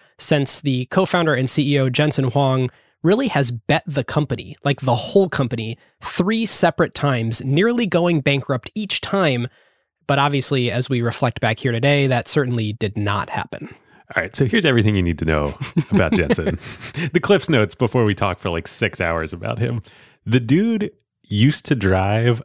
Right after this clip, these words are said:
Speaker 2: a Toyota Supra, <laughs> like a Fast and the Furious style,
Speaker 1: Yes.
Speaker 2: like, <laughs> like a death machine. And he almost died. He got in, like, a huge accident.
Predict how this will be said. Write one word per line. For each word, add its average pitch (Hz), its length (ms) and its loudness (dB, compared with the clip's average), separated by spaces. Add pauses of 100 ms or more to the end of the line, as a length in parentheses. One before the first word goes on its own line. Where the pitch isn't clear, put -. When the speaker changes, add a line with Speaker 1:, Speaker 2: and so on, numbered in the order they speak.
Speaker 2:
a 110 60 2
Toyota 98 460 2
Supra, - 500 -2 (340)
<laughs> - 380 -12
like 120 200 2
a 120 40 -4
Fast 127 360 -2
and 127 80 -2
the 107 40 -2
Furious 123 380 2
style, 123 540 0
Speaker 1:
Yes. 95 760 -2
Speaker 2:
like, 202 500 2
<laughs> - 0 -
like 151 180 2
a 143 60 2
death 127 280 -2
machine. 180 460 -4 (280)
And 185 140 0
he 220 180 2
almost 214 500 2
died. 147 360 2
He 139 40 2
got 180 160 -2
in, 170 120 2
like, 143 160 2
a 131 60 2
huge 170 500 0
accident. 131 560 0